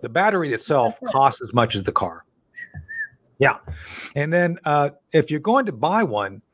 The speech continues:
Speaker 1: it's not just buying the car, you gotta buy an infrastructure for your house 'cause you have to charge the darn thing.
Speaker 2: Absolutely. Right.
Speaker 1: And then, so,
Speaker 2: Right.
Speaker 1: so that's another ten thousand dollars.
Speaker 2: Right.
Speaker 1: And then on top
Speaker 2: Hey.
Speaker 1: of it, yeah.
Speaker 2: Oh, go ahead, Don. Yeah.
Speaker 1: No, I was gonna say, the other thing, what is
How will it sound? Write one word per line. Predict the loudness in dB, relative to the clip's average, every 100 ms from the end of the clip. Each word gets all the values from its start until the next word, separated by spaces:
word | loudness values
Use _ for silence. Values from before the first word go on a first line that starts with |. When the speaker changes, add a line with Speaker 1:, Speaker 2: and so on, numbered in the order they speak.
| _ -10
Speaker 1:
it's | -2
not | 2 2
just | 2 0
buying | 2 2
the |
car, | -2 -2
you | 0
gotta | 2 0
buy | 0 0 0 -4 _
an | -2 2
infrastructure | 2 2 0 0 0
for | -4 0
your | 2
house | 2 0
'cause | -2
you | -2
have |
to | -2
charge | 0 4 6 4
the | 2
darn | 2 2 0
thing. | -2
Speaker 2:
Absolutely. | 0 -2 0 0 0 -4 -2
Right. | 0 0
Speaker 1:
And | 0
then, | 0 0 -2 0
so, | 2 2 -2
Speaker 2:
Right. | -10 -4
Speaker 1:
so | 2
that's | 2 2
another | 0 0 0
ten | -2 0
thousand | 2 2 2
dollars. | 2 2 0 -2 -14 -18 -12
Speaker 2:
Right. | -6
Speaker 1:
And | -2
then | 2 2
on | 2
top | 2 2
Speaker 2:
Hey. | 2
Speaker 1:
of | -2
it, | -6 _ _ _ _ _ _ _
yeah. | 2 2 0 -2
Speaker 2:
Oh, | 0
go | 2
ahead, | 0 0
Don. | -2 -4 -8 _ _ _ -12
Yeah. | -2
Speaker 1:
No, | 0
I |
was | 0
gonna | 0
say, | 0 -2 -6 0
the | 2
other | 2
thing, | 0 -2 -8 _ _ _ _ -20 _ _ _ _ _ _
what | -14 0 2 2
is | 0 -2